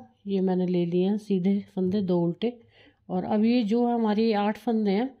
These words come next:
इनको हमने क्या करना है, ये दो सीधे लेने हैं, जैसे यहाँ नीचे लिए थे एक बार,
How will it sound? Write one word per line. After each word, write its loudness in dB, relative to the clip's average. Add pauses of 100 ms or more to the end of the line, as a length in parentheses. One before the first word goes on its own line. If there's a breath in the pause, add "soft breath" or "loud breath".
(360 soft breath)
इनको -2
हमने 0
क्या -2
करना -2
है, 0
ये 0
दो 0
सीधे 0
लेने 2
हैं, -2 (1400)
जैसे -4
यहाँ 2
नीचे 0
लिए -6
थे -8
एक -12
बार, -8